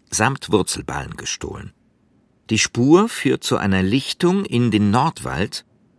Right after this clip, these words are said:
auf der zwei Wilderer ihr Lager aufgeschlagen hatten. Sie behaupten, nichts mit dem Diebstahl der Tannen zu tun zu haben. Während die Polizei sie festnimmt,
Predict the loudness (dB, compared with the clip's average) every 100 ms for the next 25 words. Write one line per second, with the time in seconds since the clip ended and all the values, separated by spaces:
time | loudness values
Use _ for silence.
0 | _ -4 2 2 4 2 4 4 2 2
1 | 0 0 -2 -2 -2 0 0 0 -2 -6
2 | -10 -10 -8 -6 -8 -10 -14 -14 -20 _
3 | _ _ _ _ _ _ _ -4 0 2
4 | 4 2 0 -4 2 4 4 2 -4 -6
5 | -2 -2 0 -2 -4 -2 0 0 0 0
6 | 0 0 0 -4 -2 0 0 -2 -6 -8
7 | -12 -18 _ _ _ _ _ _ _ 2
8 | 2 2 -4 -2 0 0 -2 0 2 2
9 | 0 -4 0 0 0 -2 0 0 -4 -12